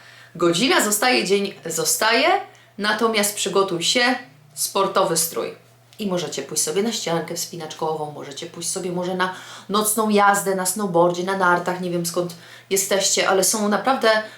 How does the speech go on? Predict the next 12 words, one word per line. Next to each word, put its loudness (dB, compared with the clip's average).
różne 2
wydarzenia, 2
czasem -6
jest -4
noc -6
muzeum. 0
E, 0
ja 4
pamiętam, 0
mm, -8
w -4
okolicy, 0